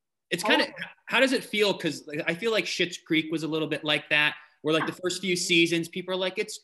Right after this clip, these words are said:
Speaker 1: cool," and then something happens where it becomes
Speaker 2: Global pandemic.
Speaker 1: The gl-, what, what do you think was the moment, though? Like, did you feel the moment? Was there gradual all the way to the popularity, or what was kind of the big moment?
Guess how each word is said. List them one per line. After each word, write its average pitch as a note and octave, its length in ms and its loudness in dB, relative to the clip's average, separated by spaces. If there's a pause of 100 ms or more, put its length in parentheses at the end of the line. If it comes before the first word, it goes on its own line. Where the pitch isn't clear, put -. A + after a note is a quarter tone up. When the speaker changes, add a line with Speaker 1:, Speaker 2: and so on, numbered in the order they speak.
Speaker 1:
cool," F3+ 600 0
and E3+ 160 0
then E3 140 -2
something F3 400 -4
happens D#3+ 580 -2
where C#3 140 -4
it C#3+ 100 -8
becomes C#3+ 720 -4 (240)
Speaker 2:
Global A#3 300 -2
pandemic. G#3 400 -10 (640)
Speaker 1:
The F#3+ 100 4
gl-, - 240 -6 (440)
what, G3 300 2
what A3+ 120 6
do C4 60 6
you B3 40 6
think B3 220 4
was A3+ 160 2
the G3+ 100 2
moment, F#3+ 460 2
though? A#2+ 260 4
Like, C3 160 0
did D3+ 160 0
you D#3+ 100 0
feel F#3 320 2
the F#3 120 -2
moment? F#3 440 2
Was D3+ 160 0
there D3+ 140 2
gradual D3+ 600 2
all D3 220 4
the C#3+ 100 2
way D3 220 4
to - 120 -6
the C3 100 -4
popularity, C#3+ 800 2
or C3 120 2
what C#3+ 180 0
was C#3+ 160 -4
kind C#3+ 160 -2
of B2+ 60 -6
the A#2+ 60 -10
big C3 200 0
moment? C3 300 -4